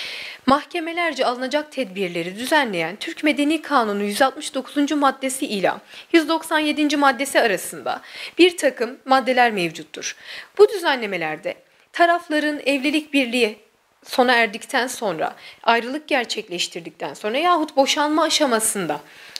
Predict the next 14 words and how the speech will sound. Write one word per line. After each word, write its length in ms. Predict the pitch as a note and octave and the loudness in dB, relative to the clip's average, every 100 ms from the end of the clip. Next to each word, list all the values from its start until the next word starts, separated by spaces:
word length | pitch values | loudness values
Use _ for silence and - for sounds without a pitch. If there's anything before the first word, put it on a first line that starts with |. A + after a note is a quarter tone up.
| - | 2
maddi 420 | G#3 G3+ C#4+ C#4+ | 2 4 -2 -4
durumlarını, 600 | D#4+ E4 D#4 D#4 D4+ D#4 | -4 -4 -2 -2 0 -4
çocukların 640 | D#4 B3 A#3+ A#3+ C4+ D4+ | -4 -6 -2 0 0 0
durumlarını, 640 | D4 D4 C#4+ C#4+ C#4 C#4+ C#4+ - - _ | 2 2 4 4 6 2 2 -8 -20 _
velayet, 680 | C#4+ C#4+ C#4 C4 A#3+ A#3+ - | 0 2 -2 -2 -4 -6 -8
nafaka 500 | C#4 C#4+ C#4+ C#4 G3 | -6 -4 -4 -2 0
vesaire 500 | A3 A#3 C4+ C#4 E4+ - | -2 0 0 0 0 -4
hususları 500 | - A3 - G3 G3 | -12 -12 -2 -2 -2
düzenlemek 560 | A#3 D4 D4+ E4 E4 | 0 2 2 -2 -4
üzere 300 | G3+ F3 - - - - - | 0 0 0 -10 -16 -12 4
bir 180 | F4+ - | 4 4
takım 340 | A#3 B3 C4+ - _ | -6 -6 -8 -14 _
hükümler 400 | C#4+ C4 C#4 C4+ | -4 -2 2 2
öngörülmüştür. 920 | C4+ A3+ G#3+ F#3 E3+ D#3 - - G#3+ | 0 -2 -4 -4 -6 -10 -12 -12 -14